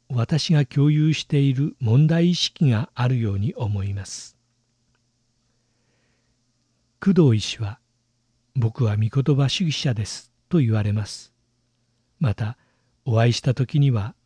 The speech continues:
別れ際には必ず「祈ってください」と、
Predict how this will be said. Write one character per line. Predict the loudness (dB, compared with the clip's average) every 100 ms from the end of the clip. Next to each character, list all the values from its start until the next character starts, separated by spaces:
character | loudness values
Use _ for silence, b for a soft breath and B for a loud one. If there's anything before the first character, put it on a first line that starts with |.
| _ _ _ _
別 | -4 0 2
れ | 2
際 | 2 2 4
に | 2
は | 0 0
必 | 0 2 0
ず | -2 -8 -10 _ -4
「祈 | 2 2
っ |
て | 2 -4
く | 0
だ | -2
さ | 0 0
い」 | 0 -2
と、 | -8